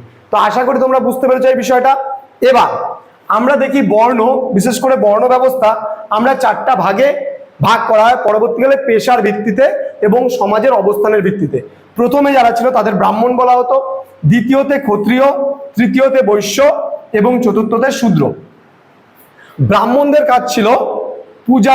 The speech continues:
অর্চনা করা এবং বিদ্যা চর্চা বা পড়াশোনা করা। ক্ষত্রিয়দের কাজ ছিল দেশ শাসন বা দেশ রক্ষা করা। বৈশ্যদের কাজ ছিল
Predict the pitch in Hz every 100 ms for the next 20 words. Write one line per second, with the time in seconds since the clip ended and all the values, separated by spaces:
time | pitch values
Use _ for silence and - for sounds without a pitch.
0 | 254 247 247 226 214 202 196 254 - -
1 | - - - 214 247 277 - - - -
2 | 139 226 190 262 262 233 240 240 233 233
3 | 330 226 247 247 240 196 127 - - -
4 | _ _ _ _ _ _ - 226 - 269
5 | 277 277 247 240 233 247 277 - - -
6 | - - - - 117 220 262 254 - 233
7 | 233 254 233 - - - - _ _ _
8 | _ _ _ _ - 147 220 247 240 247
9 | 254 269 262 247 220 151 - - - -
10 | - - - - - - - - - -
11 | - - - - - - - - - -
12 | _ 151 226 240 277 277 262 277 277